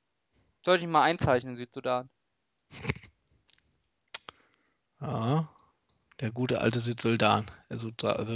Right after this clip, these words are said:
Speaker 2: äh, fünfundachtzig Prozent der Bevölkerung in, äh, Simbabwe sind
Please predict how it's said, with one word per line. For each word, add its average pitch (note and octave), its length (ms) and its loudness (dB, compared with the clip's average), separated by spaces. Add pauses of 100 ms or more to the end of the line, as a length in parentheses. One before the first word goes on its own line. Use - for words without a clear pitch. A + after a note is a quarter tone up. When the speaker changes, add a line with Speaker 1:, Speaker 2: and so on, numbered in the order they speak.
(160)
Speaker 2:
äh, G#2 180 -4 (920)
fünfundachtzig F#3+ 540 8
Prozent E3 440 6
der D3+ 80 8
Bevölkerung C#3+ 800 0
in, B2+ 440 -2
äh, A#2+ 220 2
Simbabwe B2 540 0
sind B2 420 -6